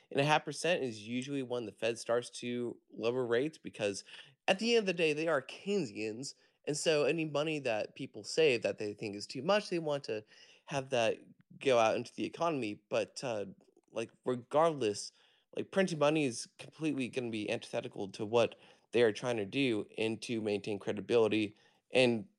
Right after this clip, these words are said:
also the whole raising rates and drawing trillions of dollars in, into the reverse repo facility. I mean,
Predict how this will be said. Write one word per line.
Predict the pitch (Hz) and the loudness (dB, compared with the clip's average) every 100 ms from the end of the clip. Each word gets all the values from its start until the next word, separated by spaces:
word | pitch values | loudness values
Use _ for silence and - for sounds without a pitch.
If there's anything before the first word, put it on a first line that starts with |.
| _ _ _ - | _ _ _ 2
also | 131 131 139 120 110 | 4 4 2 -2 -2
the | 113 | -8
whole | 110 123 113 | -6 -4 -2
raising | 120 117 110 | -2 -2 -4
rates | 117 113 - | -2 -2 -4
and | 104 | -8
drawing | 113 113 107 | -4 -4 -4
trillions | 127 120 117 | -6 -6 -6
of | 98 | 0
dollars | 117 120 110 117 | 2 4 2 -4
in, | 113 | -8
into | 113 113 | -12 -14
the | 101 | -10
reverse | 104 104 110 - | -10 -6 -6 0
repo | 185 160 139 | 0 0 -6
facility. | - 170 151 139 - - - - - | -2 0 2 0 -6 -18 -20 -18 -2
I | 139 | 0
mean, | 151 143 127 | 2 2 0